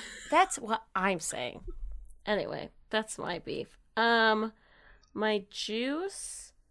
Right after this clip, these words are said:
Speaker 2: is that I got a paint by number recently. I've been doing a lot of painting by number. On Sunday,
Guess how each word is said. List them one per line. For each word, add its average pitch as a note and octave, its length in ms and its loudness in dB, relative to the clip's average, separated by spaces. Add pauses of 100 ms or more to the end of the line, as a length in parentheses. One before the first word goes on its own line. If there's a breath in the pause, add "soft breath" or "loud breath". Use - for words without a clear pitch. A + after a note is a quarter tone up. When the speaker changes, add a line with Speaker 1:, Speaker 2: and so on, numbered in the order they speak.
(640)
Speaker 2:
is G#3+ 1080 0 (760)
that F3+ 260 4
I E3+ 100 4
got E3+ 240 4
a - 40 -6
paint - 340 -4
by E3+ 160 2
number G3+ 440 0
recently. C#4+ 720 -2 (720)
I've F#3 120 -6
been F3+ 160 0
doing F3 220 0
a E3+ 80 -2
lot F3+ 240 4
of B3+ 140 -4
painting - 420 -6
by - 160 -6
number. F3+ 500 -4 (400)
On F3+ 180 0
Sunday, A3 880 2